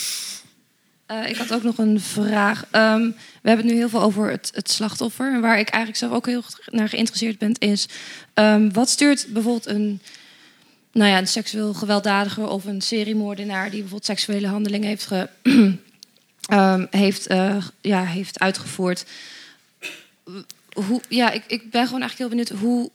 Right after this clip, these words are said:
zouden we daar ook bijvoorbeeld aan dat kunnen tackelen? Van we, we, we zeggen inderdaad van, goh, mensen die seksueel zijn misbruikt, eh,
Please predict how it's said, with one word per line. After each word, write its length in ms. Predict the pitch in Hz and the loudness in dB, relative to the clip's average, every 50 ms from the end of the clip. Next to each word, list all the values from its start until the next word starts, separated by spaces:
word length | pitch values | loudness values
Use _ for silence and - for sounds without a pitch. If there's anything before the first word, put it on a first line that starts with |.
| _ - | _ -6
zouden 320 | 226 247 240 233 226 214 | -2 2 2 2 2 0
we 140 | 226 196 185 | -4 -6 -4
daar 400 | - 247 247 262 254 254 247 - | 0 0 2 2 2 2 0 2
ook 220 | - 226 254 254 220 | 2 4 4 4 2
bijvoorbeeld 400 | 233 202 190 208 185 185 - - | -2 -2 -2 -2 -2 -2 -2 -2
aan 240 | - 180 180 180 - - _ _ _ _ _ _ _ _ _ _ _ _ _ - - _ _ _ _ - 202 | -2 -2 -2 -6 -10 -14 _ _ _ _ _ _ _ _ _ _ _ _ _ -20 -20 _ _ _ _ -8 -2
dat 280 | 196 220 214 214 - - | 2 2 2 2 0 -6
kunnen 240 | - 254 226 208 196 | -4 -2 -2 -2 -2
tackelen? 600 | - 214 175 170 - 170 - - - - 214 202 _ _ _ - - | -2 -4 -4 -4 -4 -8 -8 -8 -8 -12 -14 -16 _ _ _ -16 -8
Van 220 | - 190 190 190 | -4 -2 -2 -2
we, 200 | 175 185 185 - - | -2 -4 -6 -6 -4
we, 160 | - 180 175 - | -4 -4 -4 -4
we 180 | 180 180 196 | -6 -6 -4
zeggen 260 | 190 - 196 190 202 | -2 -2 -2 -2 0
inderdaad 320 | 202 196 190 196 180 180 - | 2 2 4 4 4 2 0
van, 100 | - 190 | -4 -6
goh, 220 | - 208 202 - | -6 -4 -4 -4
mensen 320 | - 175 180 185 190 - - | -4 -2 -2 -2 -2 -2 -2
die 220 | 196 214 190 - | -2 -2 -2 -2
seksueel 320 | - - 190 - - 180 | 0 0 0 0 -2 -2
zijn 140 | 180 180 175 | -2 -2 0
misbruikt, 520 | 170 170 - - 196 202 208 202 - - - - - - - - - - - - _ - | 0 0 -2 0 2 2 2 2 0 -4 -12 -12 -16 -16 -16 -18 -18 -20 -20 -20 _ -2
eh, 300 | - 185 180 185 - | 0 0 2 2 0